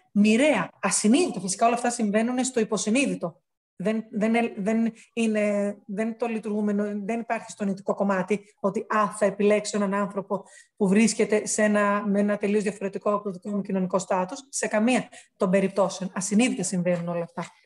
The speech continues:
Οπότε θα επιλέξει έναν άνθρωπο, ο, ο οποίος θα διασ-, θα του διασφαλίσει ότι θα τον θαυμάζει, ότι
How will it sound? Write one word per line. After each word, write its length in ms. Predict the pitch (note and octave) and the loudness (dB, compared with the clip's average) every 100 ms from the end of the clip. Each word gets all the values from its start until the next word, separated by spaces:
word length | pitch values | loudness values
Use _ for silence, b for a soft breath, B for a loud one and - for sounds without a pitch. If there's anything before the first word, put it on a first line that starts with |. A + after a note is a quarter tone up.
| b | b
Οπότε 320 | B3+ F4+ F#4 | 0 2 2
θα 80 | F#4+ | 0
επιλέξει 320 | - D4+ F4+ F4+ | 0 0 0 0
έναν 200 | D4+ D4 | 2 2
άνθρωπο, 420 | C#4+ - G#3+ - B B B B | 2 0 -2 -2 B B B B
ο, 100 | G#3 | 4
ο 360 | G#3 G#3 - - | 6 4 -2 0
οποίος 460 | G#3 G3+ C4 E4 | 4 4 4 0
θα 200 | - C4+ | 0 -2
διασ-, 340 | F#3+ A3 - - | 0 -2 -2 -6
θα 100 | G3+ | -6
του 100 | F#3+ | -2
διασφαλίσει 920 | F#3 F#3 - F#3 F#3 F#3 F3+ - F#4 - _ _ _ | 0 0 -2 0 0 0 -2 -4 -4 -6 _ _ _
ότι 200 | - A#3 | -6 -4
θα 120 | B3 C4 | -2 -2
τον 160 | A#3+ | -4
θαυμάζει, 560 | B3+ A3+ C#4+ C#4 E3 E3+ _ _ _ b b b | -4 -2 0 0 -2 -8 _ _ _ b b b
ότι 520 | G#3+ G#3 G#3 - | -2 0 -4 -6